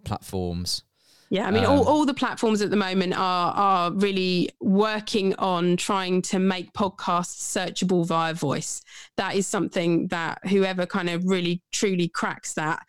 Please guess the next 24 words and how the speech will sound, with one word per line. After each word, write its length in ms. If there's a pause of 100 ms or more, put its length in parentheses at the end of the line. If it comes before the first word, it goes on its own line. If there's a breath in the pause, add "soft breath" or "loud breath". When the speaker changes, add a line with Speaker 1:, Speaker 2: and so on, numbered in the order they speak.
(280 loud breath)
Speaker 2:
straight 360
off, 460
um, 320
Speaker 1:
Yeah. 200
Speaker 2:
you 60
know, 140
that 220
is, 400
is 260
really 220
gonna 180
make 320
a 60
huge 540
difference, 500
I 100
think, 300
because 240
people 420
will 160
then 220
be 80
able 220
to 260